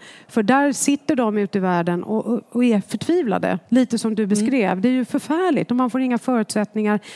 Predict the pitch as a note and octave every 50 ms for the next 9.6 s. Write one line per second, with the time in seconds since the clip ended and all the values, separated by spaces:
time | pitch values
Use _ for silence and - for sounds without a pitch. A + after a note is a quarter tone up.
0 | - - - C4 G3+ A3 B3 A#3+ A#3 G#3+ - - G#3+ G#3+ G3+ G3 - - - -
1 | - - G3 G3 B3+ - F#4 - - B3+ A3+ A3+ B3 B3 G3+ C#4 F4 F#4 C#4+ G#3
2 | - - B3 A#3+ - - - - - - G3+ G3 B3+ F#4 A4+ A#4+ E4 - - A3
3 | F#3 F#3 E3+ - - - D4 C4 F3 C3+ - - F4 A4 G#4+ - - - - -
4 | - - - _ - C#4 A#3+ C#4+ C#4+ D4 G#4+ A4+ E4 D4 - D4 D4 D4 A#3+ B3
5 | G#3+ A3+ G#3+ - A#3+ G3+ A3+ C#4+ G#4+ F#4+ D4 C#4 D#4 D4 D4+ - - F4 E4+ D4
6 | D4+ D4 - - - E4 D#4 C#4 C4+ C4 C4+ C4+ B3 B3 C4+ E4+ F#4 - - -
7 | - F#3 F3+ G3 G3+ F#3 - C#4+ C#4+ C#4 A#3 C4+ C4+ D4 C#4+ C4+ C#4+ C#4+ C4 C4
8 | D#4+ D4 C4 A3+ A3 A#3 A3 - - - A#3+ A#3+ C#4 C#4+ C#4+ C4 - - - D4
9 | B3+ F#3 F3 A3 C4 D#4 B3 A#3 B3 C#4+ C#4+